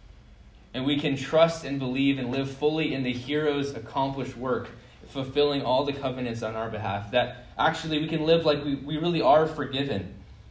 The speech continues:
We can live like we're actually a part of the family of God. We can live like we actually do have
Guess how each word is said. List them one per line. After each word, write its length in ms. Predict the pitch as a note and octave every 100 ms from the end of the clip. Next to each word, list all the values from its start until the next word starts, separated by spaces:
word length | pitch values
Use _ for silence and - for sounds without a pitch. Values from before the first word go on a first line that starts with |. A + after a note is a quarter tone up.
| -
We 120 | D3
can 160 | D3 D3
live 180 | E3+ D#3+
like 180 | D3 D3
we're 100 | C#3+
actually 500 | C#3 D#3+ - D#3+ C#3
a 60 |
part 360 | C3+ D3 D#3 D3+
of 120 | C3
the 100 | B2
family 400 | B2 B2+ B2+ A#2
of 120 | G#2+
God. 220 | G#2+ G#2+ G#2+
We 100 | C3+
can 200 | D#3+ D3+
live 400 | F3 F3 D#3+ - -
like 180 | D3+ D3
we 140 | D3
actually 440 | - C#3 D3 - B2+
do 220 | B2+ C#3+
have 520 | C3+ B2 A#2+ A#2 -